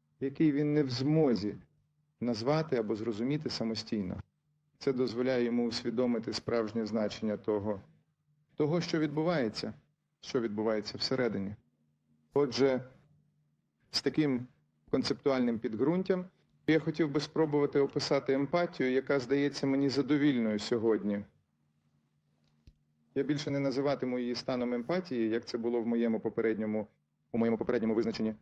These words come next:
тому що я вважаю, що це скоріше процес, ніж стан,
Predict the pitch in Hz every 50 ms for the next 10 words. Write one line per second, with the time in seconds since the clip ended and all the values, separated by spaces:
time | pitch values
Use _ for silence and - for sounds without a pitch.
0 | _ _ _ - 147 160 156 156 - 156 156 147 147 143 139 151 151 147 139 139
1 | - 135 - 151 143 - - 147 143 151 147 147 151 - - 131 139 135 - 156
2 | 147 143 143 - 135 131 123 - - - - 143 135 131 127 117